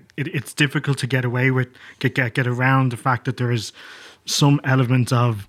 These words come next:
<laughs> you know, racial kind of element to this. I mean, I'm, ever since it started going out, um, Harry and Meghan,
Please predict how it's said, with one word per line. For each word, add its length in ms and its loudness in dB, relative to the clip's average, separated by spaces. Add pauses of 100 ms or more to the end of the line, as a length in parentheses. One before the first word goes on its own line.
(160)
<laughs> 160 -4
you 160 6
know, 80 2
racial 580 0 (320)
kind 220 0
of 80 0
element 460 4
to 100 0
this. 280 0 (280)
I 100 0
mean, 240 2
I'm, 400 -2 (380)
ever 180 4
since 240 -2
it 60 -6
started 280 0
going 220 0
out, 260 2 (320)
um, 280 -2
Harry 360 -2
and 160 -2
Meghan, 320 2